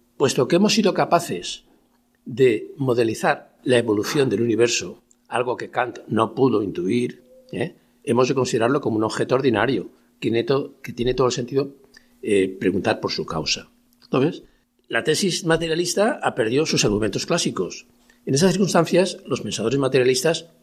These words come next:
buscan denodadamente nuevos argumentos que justifiquen la existencia de la realidad que vivimos sin el recurso de un creador.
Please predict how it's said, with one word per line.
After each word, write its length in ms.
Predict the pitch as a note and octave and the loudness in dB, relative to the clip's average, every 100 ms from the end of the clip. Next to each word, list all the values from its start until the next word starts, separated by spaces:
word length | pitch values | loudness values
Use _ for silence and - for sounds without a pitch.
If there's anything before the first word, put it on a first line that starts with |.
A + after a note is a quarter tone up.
| - | -2
buscan 600 | D3 E3+ E3 F#3 C#4+ - _ _ _ _ _ | 0 0 -2 -2 -4 -8 _ _ _ _ _
denodadamente 1000 | C3 G#2 G#2 G2 D3 C3+ B2+ C3 E3 E3+ - - _ | -10 -4 -2 0 0 0 -2 -4 -8 -8 -14 -18 _
nuevos 340 | C3+ D#3+ F3 | 0 2 2
argumentos 580 | F3 B2+ C3+ D3 C#3+ E3+ | 0 2 2 2 0 -2
que 100 | D#3+ | -2
justifiquen 680 | B2+ B2 A2 C3+ C3 C#3+ F3 - _ _ _ | -8 -6 -6 -6 0 0 0 -8 _ _ _
la 100 | - | -2
existencia 420 | G#2+ B2+ D3 C3 D#3 | 0 0 0 0 2
de 60 | |
la 80 | C3+ | 2
realidad 300 | B2+ B2+ C3+ | 4 2 2
que 80 | C#3 | 2
vivimos 400 | B2 A#2+ D3+ - | 2 2 0 -2
sin 200 | - B2+ | -2 -2
el 80 | F#2 | -2
recurso 320 | E2 G#2+ - | -4 -8 -4
de 80 | A#2+ | -4
un 60 | G2 | -4
creador. 460 | A#2+ A#2 B2+ - | -8 -4 -4 -6